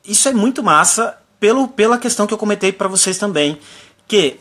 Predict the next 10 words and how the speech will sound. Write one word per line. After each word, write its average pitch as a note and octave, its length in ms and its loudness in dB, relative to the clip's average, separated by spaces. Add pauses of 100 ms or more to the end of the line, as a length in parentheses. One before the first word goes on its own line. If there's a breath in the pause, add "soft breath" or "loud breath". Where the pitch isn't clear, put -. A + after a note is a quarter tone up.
(120)
é, C#3+ 800 2
a E3 120 -2
ideia, D#3+ 720 0
imagina F3 540 -6
isso G#3+ 300 -2
se - 140 0
popularizar, D3 720 -2
dá D#3 120 0
muito D#3+ 240 -4
certo, C#3 520 0